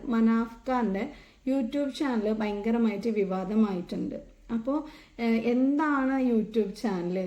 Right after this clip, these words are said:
ആ YouTube ചാനൽ കൊണ്ട് അദ്ദേഹം എന്താണ് ഉദ്ദേശിക്കുന്നത്, ഇങ്ങനെ കുറേ കാര്യങ്ങളുണ്ട്. എന്തായാലും ഒരു കാര്യം മാത്രം തർപ്പിച്ച് പറയാം,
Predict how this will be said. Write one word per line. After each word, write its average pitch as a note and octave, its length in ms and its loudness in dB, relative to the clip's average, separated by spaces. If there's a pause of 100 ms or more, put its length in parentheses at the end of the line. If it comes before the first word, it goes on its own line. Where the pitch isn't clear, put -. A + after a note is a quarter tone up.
(260)
ആ A3+ 40 2 (120)
YouTube C4 400 -2
ചാനൽ C4 300 0
കൊണ്ട് A#3 200 2 (180)
അദ്ദേഹം A3 360 2 (120)
എന്താണ് A3+ 520 4
ഉദ്ദേശിക്കുന്നത്, G3 600 0
ഇങ്ങനെ B3 220 -2
കുറേ A3 160 2 (140)
കാര്യങ്ങളുണ്ട്. G3 560 -2 (440)
എന്തായാലും C4 520 2 (120)
ഒരു A#3 180 4
കാര്യം B3 320 2
മാത്രം A3 260 0 (100)
തർപ്പിച്ച് G#3+ 440 -4
പറയാം, G3 200 -4